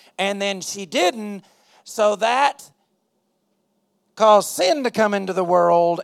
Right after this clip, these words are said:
And right on the heels of that, when God was pronouncing the curse of sin,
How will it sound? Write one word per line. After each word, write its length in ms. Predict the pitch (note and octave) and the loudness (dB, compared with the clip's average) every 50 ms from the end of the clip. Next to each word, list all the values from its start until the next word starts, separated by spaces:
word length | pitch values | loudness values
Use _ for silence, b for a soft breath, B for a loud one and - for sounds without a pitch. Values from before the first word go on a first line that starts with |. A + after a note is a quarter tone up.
| - | -10
And 240 | E3 E3+ D#3+ D#3 D#3 | -10 -12 -10 -8 -4
right 300 | E3+ G3 A#3+ D4 - - | 0 2 4 4 4 4
on 180 | - E4 E4 D#4 | 4 2 2 2
the 140 | D4+ C#4+ B3 | -2 -4 -4
heels 500 | - C4+ D4 C4 B3+ A#3+ A3+ G#3+ G3 F#3+ | -4 -4 -2 2 2 4 4 2 2 0
of 140 | F#3+ F3+ | -4 -4
that, 320 | D#3+ E3+ E3 D3+ D3+ D#3+ - | -2 -6 -6 -4 -6 -8 -10
when 240 | D3+ D3 C#3+ C#3+ C3 | -12 -14 -14 -10 -6
God 320 | F3 F#3+ A#3 C4+ C#4+ C4+ | -2 0 2 2 2 2
was 180 | A#3 G#3+ F#3 - | 0 -8 -12 -12
pronouncing 840 | _ - G3 E3 E3 F#3 A3+ C#4+ D4 D4 - - C4+ A#3+ A3+ G3 | _ -14 -14 -12 -8 -4 -2 -2 -2 -4 -6 -10 -10 -10 -10 -10
the 80 | E3+ D3+ | -12 -14
curse 600 | - - - F#3 F3+ D#3+ C#3 B2+ A2 - - B2 | -16 -14 -10 -8 -8 -6 -8 -8 -12 -16 -20 -20
of 120 | A#2 G#2+ | -20 -20
sin, 640 | - - - - C3 B2 A#2 A2 G#2 G2 G2 G2 G2+ | -20 -20 -20 -18 -18 -18 -18 -18 -18 -20 -20 -20 _